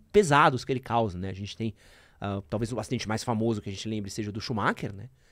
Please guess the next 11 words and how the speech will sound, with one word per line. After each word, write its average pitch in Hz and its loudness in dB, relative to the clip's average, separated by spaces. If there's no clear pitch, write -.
Que - -18
é - -10
um 107 -8
dos 107 -10
mais 101 -4
famosos, 120 -2
mas, 185 -2
pô, 160 -2
quem 147 -10
pratica 143 -4
aquele, 139 -2